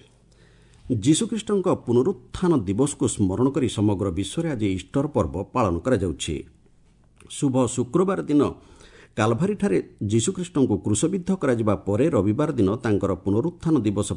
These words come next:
ପାଳନ କରାଯାଇଥାଏ। ଏହି ଅବସରରେ ବିଭିନ୍ନ ଗିର୍ଜାରେ ସ୍ୱତନ୍ତ୍ର ସମାବେଶ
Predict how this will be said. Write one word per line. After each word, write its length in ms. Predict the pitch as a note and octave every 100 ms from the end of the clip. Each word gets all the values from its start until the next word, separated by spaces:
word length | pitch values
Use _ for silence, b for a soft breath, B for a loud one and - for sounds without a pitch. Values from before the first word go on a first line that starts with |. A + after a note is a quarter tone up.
| -
ପାଳନ 220 | G#2 E2+
କରାଯାଇଥାଏ। 580 | E2+ E2+ F2+ D#2 - C2 -
ଏହି 160 | A2+ A2+
ଅବସରରେ 440 | B2 C3 C3+ D3+ E3+
ବିଭିନ୍ନ 300 | B2 G2 G2 F2
ଗିର୍ଜାରେ 360 | F#2 D#2+ C3+ A2+
ସ୍ୱତନ୍ତ୍ର 480 | - F2+ G#2+ F#2+ F2+ E2+ -
ସମାବେଶ 440 | G2 G#2+ - G2